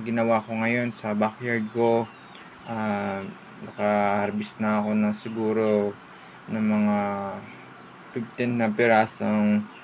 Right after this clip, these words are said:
mga native organic na mga egg sa backyard. So, yun. Meron din ako binibreed na panabong. But, konti lang naman yun, syempre. So, yun. O, kung meron kayong time, pwede kayong mag-alaga.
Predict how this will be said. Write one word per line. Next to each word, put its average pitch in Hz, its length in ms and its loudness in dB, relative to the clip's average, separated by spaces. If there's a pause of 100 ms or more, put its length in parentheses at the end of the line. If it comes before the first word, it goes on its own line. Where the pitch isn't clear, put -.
(280)
mga 107 560 0 (480)
native 117 560 0 (400)
organic 110 560 2 (160)
na 107 80 0
mga 107 320 2
egg 117 240 4 (640)
sa - 80 -10
backyard. 117 640 4 (240)
So, 104 400 0
yun. 120 340 2 (220)
Meron 113 240 4
din 113 160 2
ako 104 160 2
binibreed 110 500 2
na 107 220 0
panabong. 110 560 2 (560)
But, 139 400 6 (640)
konti 110 320 0
lang 110 220 2
naman 104 260 4
yun, 107 240 2
syempre. 107 480 -4 (240)
So, 160 140 -2
yun. 160 340 6 (400)
O, 107 260 4
kung 104 220 2
meron 107 260 4
kayong 104 220 2
time, 117 340 4
pwede 107 240 2
kayong 101 240 -2
mag-alaga. 104 540 2